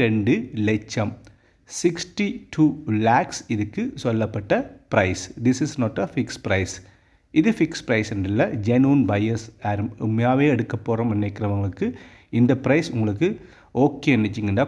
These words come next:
கமெண்ட் பண்ணுங்க. கமெண்ட் பண்ற ஆளுக்கு நான் கான்டாக்ட் நம்பர் தாரேன். அவங்க சொன்ன அறுபத்தி ரெண்டு லட்சத்துலேருந்து கொஞ்சம் குறைச்சும் தருவாங்க, ஒரு பிரச்சனையும் இல்ல. உங்களுக்கு வெஹிக்கிள் இதைத்தான் பார்க்குறோம், இதைத்தான் எடுப்போம் நினைச்சீங்கன்னு சொன்னா, உங்களுக்கு டைம் வேஸ்ட் பண்ணாம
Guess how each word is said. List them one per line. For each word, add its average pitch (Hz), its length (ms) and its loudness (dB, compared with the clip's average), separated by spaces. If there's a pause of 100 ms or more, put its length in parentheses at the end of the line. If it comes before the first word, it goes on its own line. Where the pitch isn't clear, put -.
கமெண்ட் 107 260 0
பண்ணுங்க. 101 280 0 (120)
கமெண்ட் 117 260 2
பண்ற 98 240 0
ஆளுக்கு 101 300 -2
நான் 139 180 -4
கான்டாக்ட் 98 380 -4
நம்பர் - 320 -6
தாரேன். 92 280 2 (120)
அவங்க 104 220 -2 (100)
சொன்ன 110 280 0 (140)
அறுபத்தி 107 360 -4
ரெண்டு 95 220 -4
லட்சத்துலேருந்து 110 560 -2 (600)
கொஞ்சம் 175 260 4 (100)
குறைச்சும் 131 420 2
தருவாங்க, 101 420 2 (180)
ஒரு 110 200 -2
பிரச்சனையும் 98 480 -2
இல்ல. 101 160 0 (240)
உங்களுக்கு 107 340 0 (160)
வெஹிக்கிள் 151 440 4
இதைத்தான் 131 440 2
பார்க்குறோம், 131 460 0
இதைத்தான் 139 320 0 (140)
எடுப்போம் 123 400 0
நினைச்சீங்கன்னு 107 460 -4
சொன்னா, 107 220 0 (560)
உங்களுக்கு 113 340 2 (1160)
டைம் 165 240 4
வேஸ்ட் 117 260 0
பண்ணாம 101 340 2